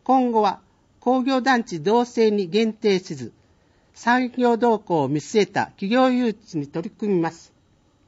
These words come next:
質問。農業振興地域や市街化調整区域が多いが、こうした制限を解除するために、市として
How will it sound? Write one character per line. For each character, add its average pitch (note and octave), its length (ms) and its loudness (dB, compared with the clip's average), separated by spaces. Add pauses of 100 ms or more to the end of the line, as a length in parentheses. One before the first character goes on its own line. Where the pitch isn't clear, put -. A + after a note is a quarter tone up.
(220)
質 - 240 -8
問。 D#3+ 260 -2 (840)
農 C4 260 2
業 B3+ 200 0
振 B3+ 320 -2
興 B3 240 0
地 A#3+ 240 -8
域 D#3+ 200 -10
や B2+ 160 -4 (100)
市 - 160 -14
街 C4 300 0
化 E3 160 -4
調 A#3+ 300 -2
整 B3 260 -4
区 B3 220 -8
域 G3+ 220 -8
が C3+ 140 -2
多 F#3 220 0
い F#3+ 180 -2
が、 A#2+ 200 -8 (580)
こ B3+ 140 2
う C4 60 2
し - 80 -6
た B3 140 0
制 B3 300 -2
限 A3+ 240 2
を C#3+ 220 -2
解 B3+ 260 2
除 G#3+ 100 -2
す G3 140 -8
る F3 100 -6
た F3+ 140 2
め E3 140 2
に、 B2+ 160 -6 (720)
市 - 140 -14
と B3 140 0
し - 80 -18
て E3 280 -4